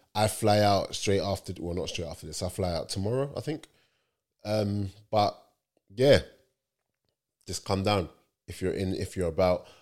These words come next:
I will be putting up the actual podcast, and it's gonna be, you know, um,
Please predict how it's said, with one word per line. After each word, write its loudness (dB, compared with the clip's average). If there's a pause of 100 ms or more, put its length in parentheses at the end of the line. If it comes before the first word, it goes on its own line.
(160)
I 0
will 8
be 2
putting 0
up -4
the 0
actual -8
podcast, -4
and -6 (260)
it's -8
gonna 2
be, -2 (320)
you -6
know, -2 (480)
um, -4